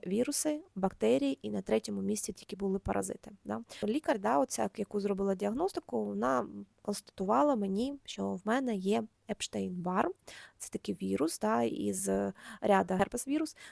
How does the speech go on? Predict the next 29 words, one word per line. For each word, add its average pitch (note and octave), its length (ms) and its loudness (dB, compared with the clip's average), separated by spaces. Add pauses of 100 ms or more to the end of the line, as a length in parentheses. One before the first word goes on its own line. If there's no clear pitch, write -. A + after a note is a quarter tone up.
Чому G#3 200 0
я G3+ 120 4
була G3 160 4
трошки - 380 -6
здивована, A3+ 400 2
мені F#3+ 180 0
ніяк-, G3+ 400 0
ніколи G#3+ 320 2
не F#3 80 0
було F#3 180 2
герпесу, G3+ 360 0
да, G3 160 -4
н-, F#3+ 680 -2
ну, - 260 -12
ні-, G3+ 260 -4
ніколи F#3+ 400 4
не F3+ 80 -2
було. F3 260 -4 (440)
І G4 260 8
вона A#3+ 280 6
сказала, A3+ 320 4
що - 140 -2
ми A#3 60 2
будемо G#3 220 0
працювати G3 420 -2
з F#3+ 80 -6
вірусами, C4+ 380 2
бо G3+ 140 4
саме G3+ 300 0